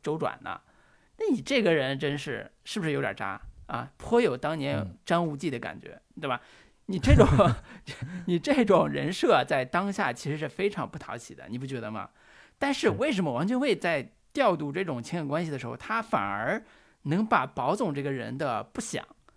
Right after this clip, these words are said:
Speaker 1: 就是暧昧，
Speaker 2: 嗯。
Speaker 1: 能够处理的分寸感拿捏那么好？
Speaker 2: 嗯。
Speaker 1: 当然也有那种让人很生气，说明明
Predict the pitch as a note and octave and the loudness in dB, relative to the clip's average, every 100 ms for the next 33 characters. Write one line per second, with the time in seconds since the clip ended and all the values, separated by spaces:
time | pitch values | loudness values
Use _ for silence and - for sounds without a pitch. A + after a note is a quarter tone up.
0 | _ - E3+ F3+ - A3 C#3 A2 - _ | _ -12 -8 -6 -2 0 0 -2 -8 _
1 | _ _ A#2 A2+ E2+ D3+ F3+ A3 G#3 - | _ _ -8 -8 -2 0 2 2 0 0
2 | - F#3+ C3 B2 A2 - B3 B3+ B3 E3+ | 0 2 2 -2 -6 -2 -2 0 -2 -2
3 | C3+ C3 D3 A3 A3 D#3 B2 - - - | -2 -4 -4 -4 -2 -4 -6 -12 -8 -6
4 | G#2 G#3 G3 G#3 D#3 B3+ C4 G2+ D3+ C3 | -2 0 0 0 0 2 2 0 -4 -2
5 | D#3+ C#3 D#3 A2 F3+ F#3 F3+ A#2 G3 F3+ | 0 0 -2 -4 -4 -4 -6 -4 -4 -2
6 | G3+ D4+ G#3+ A3 | 0 2 0 0